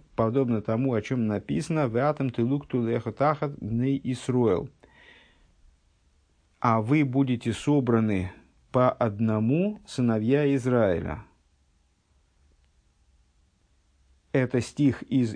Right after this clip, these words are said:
Ишайогу, который, с одной стороны, подчеркивает то, что все евреи будут собраны, с другой стороны, что каждый будет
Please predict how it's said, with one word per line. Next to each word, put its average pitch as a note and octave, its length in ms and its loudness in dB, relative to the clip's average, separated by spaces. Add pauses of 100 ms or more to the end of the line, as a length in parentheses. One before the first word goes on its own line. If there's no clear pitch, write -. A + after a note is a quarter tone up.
(100)
Ишайогу, B2 800 0 (540)
который, A2 400 0
с - 80 -4
одной G#2+ 320 2
стороны, G#2 600 0 (200)
подчеркивает G2 840 0
то, G#2+ 160 0
что - 180 -6
все A#2 460 2
евреи G#2 360 0
будут G2 300 -2
собраны, G#2 480 0
с F#2+ 40 -6
другой G#2+ 400 0
стороны, G#2 420 -2
что - 180 -6
каждый G#2 400 -2
будет F#2+ 520 -6